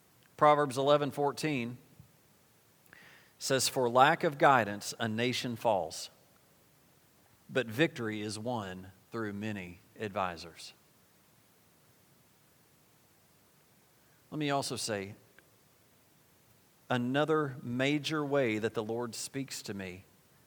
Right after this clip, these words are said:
is through my spouse. God created family first.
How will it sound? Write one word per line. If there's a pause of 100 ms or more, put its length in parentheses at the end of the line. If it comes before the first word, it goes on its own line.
(440)
is
through
my
spouse. (3500)
God
created
family
first.